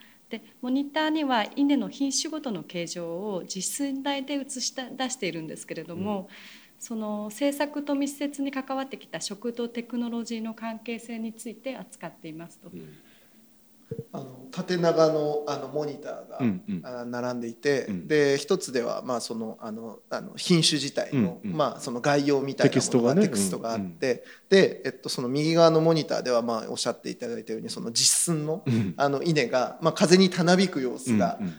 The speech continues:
Speaker 3: あの、まあ、映写されるわけですけれども、
Speaker 2: うん。
Speaker 3: これ実はこの映写されてるのは、
Speaker 2: うん。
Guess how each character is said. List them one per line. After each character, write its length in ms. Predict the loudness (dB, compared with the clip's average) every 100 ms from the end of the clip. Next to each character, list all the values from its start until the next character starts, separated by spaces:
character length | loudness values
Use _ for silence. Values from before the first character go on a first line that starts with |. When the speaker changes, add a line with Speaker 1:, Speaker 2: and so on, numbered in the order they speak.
| 2
Speaker 3:
あ 240 | 6 6
の、 400 | 4 -2 -4 -2
ま 100 | 4 4
あ、 260 | 2 -6
映 140 | -2 0
写 120 | 0
さ 140 | -2
れ 100 | -2
る 80 | -2
わ 120 | -4
け 100 | -6
で 80 | -12
す 100 | -14
け 80 | -8
れ 40 | -6
ど 60 | -4
も、 180 | -4
Speaker 2:
う 40 | -8
ん。 40 | -12 -20 -18 6
Speaker 3:
こ 100 | 8
れ 80 | 8
実 300 | 4 6 8
は 100 | 10
こ 120 | 6
の 100 | 4
映 120 | 6
写 140 | 8 8
さ 160 | 6
れ 60 | 6
て 140 | 8
る 80 | 6
の 160 | 6 4
は、 200 | 6 4
Speaker 2:
う 40 |
ん。 160 | 2